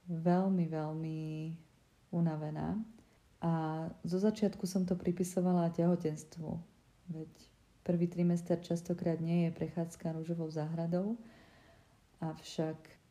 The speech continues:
tento stav sa príliš nezlepšoval ani po mesiaci. Moje stavy únavy sa nezlepšovali, moja demotivácia do všetkého stále pokračovala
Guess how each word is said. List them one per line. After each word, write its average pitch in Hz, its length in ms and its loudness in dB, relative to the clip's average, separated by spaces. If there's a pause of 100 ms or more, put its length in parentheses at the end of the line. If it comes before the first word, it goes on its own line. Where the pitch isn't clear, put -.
tento 165 240 -2
stav 165 320 -2
sa 160 240 -4
príliš 156 640 -6 (320)
nezlepšoval 165 720 -4
ani 160 160 -4
po 160 160 -6
mesiaci. 170 720 -2 (480)
Moje 165 560 -2
stavy 165 480 -4
únavy 165 560 -2 (480)
sa - 320 -6
nezlepšovali, 170 1040 0 (560)
moja 165 480 -2 (240)
demotivácia 170 1120 2
do 165 160 -2
všetkého 170 960 -2
stále 170 320 -2
pokračovala 170 1040 0